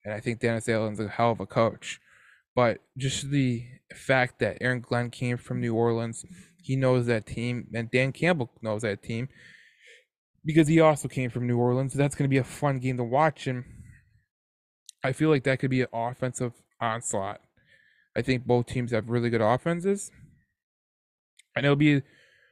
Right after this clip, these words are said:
a return of C J Gardner-Johnson to New Orleans, too. So, look, there's a lot of good, great games on the schedule, and I, I, I, I'm not really worried about the Detroit Lions moving forward. I think this is gonna be a fun year.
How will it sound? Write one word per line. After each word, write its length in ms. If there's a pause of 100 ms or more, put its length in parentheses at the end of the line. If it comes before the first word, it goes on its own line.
(120)
a 60
return 380
of 80
C 180
J 140
Gardner-Johnson 720
to 80
New 100
Orleans, 500
too. 260
So, 240 (640)
look, 360 (1400)
there's 160
a 60
lot 200
of 180
good, 240
great 200
games 300
on 120
the 60
schedule, 480
and 100
I, 160 (120)
I, 240
I, 80 (1700)
I'm 180
not 240
really 200
worried 420
about 260
the 60
Detroit 340
Lions 260
moving 220
forward. 400 (220)
I 140
think 240
this 200
is 80
gonna 160
be 80
a 60
fun 480
year. 260